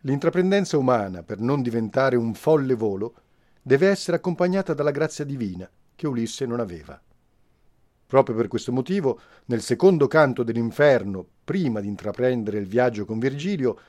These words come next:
Dante chiede di essere rassicurato da lui sull'autorizzazione che gli è stata concessa nell'alto dei cieli, usando la stessa parola: "Temo che la venuta non sia folle." E forse, ugualmente folle,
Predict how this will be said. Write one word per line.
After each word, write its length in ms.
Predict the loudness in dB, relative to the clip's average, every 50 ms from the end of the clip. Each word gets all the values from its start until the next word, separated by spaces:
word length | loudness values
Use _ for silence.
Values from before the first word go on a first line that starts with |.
| _ _ _
Dante 580 | 0 2 4 4 4 2 0 0 -2 -2 -2 -4
chiede 400 | -2 2 4 4 4 2 0 0
di 140 | 2 2
essere 340 | 2 2 2 -2 -2 0 0
rassicurato 640 | 0 0 -2 -4 -6 -4 0 4 4 4 4 2 0
da 100 | 0 0
lui 240 | 2 0 -2 -2
sull'autorizzazione 1400 | -4 -4 -4 -2 2 4 4 4 6 4 2 2 2 2 0 0 0 0 -2 0 2 4 4 4 2 0 -4 -8 _ _
che 100 | -10 -6
gli 80 | -4 -4
è 60 | -4
stata 280 | 0 0 0 0 0 0
concessa 580 | -2 -2 -2 0 0 0 0 -2 -2 -4 -4
nell'alto 420 | -4 -2 0 0 0 0 0 -2 -2
dei 100 | -4 -4
cieli, 360 | -4 -4 -6 -6 -6 -10 -14 -16 -20 _ _ _ _ -8
usando 360 | -4 0 0 2 2 2 0
la 80 | -2 -2
stessa 300 | -4 -6 -6 -6 -4 -2
parola: 400 | -2 -2 -2 -4 -8 -10 -14 -18 _ _ _ _ _ _ _ _ _ _ _
"Temo 480 | 2 4 4 4 2 0 -2 -4 -8 _ _ _ _
che 140 | -6 -4 -4
la 120 | -2 -2
venuta 420 | -2 -2 -2 -2 -2 -4 -4 -6 -4
non 180 | -4 -4 -6 -8
sia 320 | -8 -8 -8 -8 -8 -8
folle." 500 | -8 -10 -12 -12 -12 -16 -20 -20 -20 -20 _ _ _ _ _ _ _ _ _ _ _ _ _ _ _ _ _
E 100 | -16 -14
forse, 600 | -8 2 6 8 8 6 6 0 -4 -4 -4 -6 -8 -16 _ _ _
ugualmente 680 | -8 0 4 6 6 6 6 4 4 2 2 0 -4 -2
folle, 520 | 2 2 4 4 4 2 -2 -4 -6